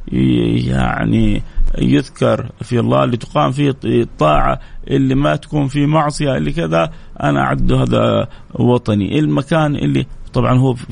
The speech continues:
كل شيء ينظر له بمنظوره هو. اللي فيه مخالفة أو فيه تقصير أو فيه كذا أو فيه كذا،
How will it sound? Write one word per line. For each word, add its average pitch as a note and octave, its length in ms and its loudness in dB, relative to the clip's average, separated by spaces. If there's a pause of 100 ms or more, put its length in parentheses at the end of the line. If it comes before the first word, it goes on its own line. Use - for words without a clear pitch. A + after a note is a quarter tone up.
(140)
كل D#3 120 0
شيء D#3+ 160 2
ينظر C#3+ 200 0
له D#3 100 0
بمنظوره B2+ 500 2
هو. G#2+ 280 2 (4000)
اللي C#3 220 4
فيه D3+ 220 0 (180)
مخالفة C#3 600 0 (260)
أو D3 140 2
فيه D3+ 160 0
تقصير C#3 480 0 (240)
أو C#3+ 100 0
فيه D#3+ 160 2
كذا D3+ 260 -2
أو A2+ 100 -2
فيه C#3+ 200 -6
كذا، F3+ 340 2